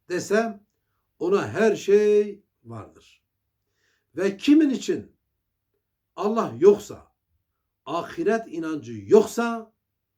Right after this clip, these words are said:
her şey ona yoktur ve her şey onun için hiçliktir. Evet, yok olan, yani itikaden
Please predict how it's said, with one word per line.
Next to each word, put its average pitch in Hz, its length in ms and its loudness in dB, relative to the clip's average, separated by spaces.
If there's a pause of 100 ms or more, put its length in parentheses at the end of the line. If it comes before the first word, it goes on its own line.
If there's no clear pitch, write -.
(360)
her 175 240 -12
şey 135 300 -12
ona 135 440 -12 (100)
yoktur 143 640 -6 (540)
ve 127 140 -10
her 127 100 -10
şey 135 180 -10
onun 117 160 -12
için 117 260 -14
hiçliktir. - 720 -20 (720)
Evet, 214 460 2 (880)
yok 196 420 4
olan, 175 420 -8 (460)
yani 113 220 -18
itikaden 180 920 -8